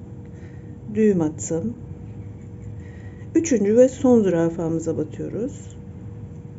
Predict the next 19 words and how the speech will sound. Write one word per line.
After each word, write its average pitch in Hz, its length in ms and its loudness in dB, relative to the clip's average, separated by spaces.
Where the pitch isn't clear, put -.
Buraya 175 300 4
da 190 120 -2
bir 185 200 2
düğüm 165 220 0
attım. 190 440 -4
Şimdi 240 340 0
burada 233 320 6
da 202 40 6
yine 170 420 2
artırma 190 460 -2
işlemimi 165 560 0
devam 175 340 2
ediyorum. 160 380 -2
Başta 214 400 2
ve 196 100 0
sonda 190 440 0
artırarak 214 760 2
üç 330 160 8
sıra 202 420 2